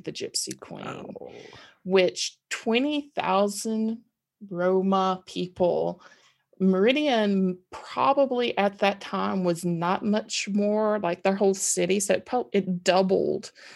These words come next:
Speaker 1: um, the
Speaker 2: <laughs>
Speaker 1: city. Right now, I think Meridian has, like, forty-one thousand people in it. But, you know, basically this whole other city of people came in for the funeral. And one of the cemetery caretakers that takes care of the graves,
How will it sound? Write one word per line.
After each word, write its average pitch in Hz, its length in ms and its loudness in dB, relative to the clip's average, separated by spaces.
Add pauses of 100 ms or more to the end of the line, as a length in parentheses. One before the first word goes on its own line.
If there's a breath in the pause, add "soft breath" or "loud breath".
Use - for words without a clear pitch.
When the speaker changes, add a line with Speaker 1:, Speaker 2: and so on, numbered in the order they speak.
(180 loud breath)
Speaker 1:
um, 160 560 -2 (240)
the 226 340 4
Speaker 2:
<laughs> - 0 -
Speaker 1:
city. 175 600 4 (180 loud breath)
Right 226 140 6
now, 214 200 6
I 196 80 6
think 196 240 0
Meridian 180 360 2
has, 175 200 -2
like, 160 200 -2
forty-one 170 580 -2
thousand 196 420 0
people 226 400 -4
in 240 200 -4
it. 277 300 -6 (680 loud breath)
But, 185 300 6 (280)
you 208 240 2
know, 185 200 4
basically 254 480 0
this 226 200 2
whole 240 380 4
other 202 240 4
city 220 400 -2
of 196 180 -4
people 202 400 -2
came 202 520 -4
in 180 340 -2
for 185 360 -2
the 180 140 -6
funeral. 165 580 -8 (520 loud breath)
And 190 380 4
one 220 240 2
of 254 120 2
the 196 160 6
cemetery 196 560 2
caretakers 175 960 0
that 175 200 0
takes - 280 -4
care - 160 -2
of 180 80 0
the 175 80 0
graves, 170 640 -2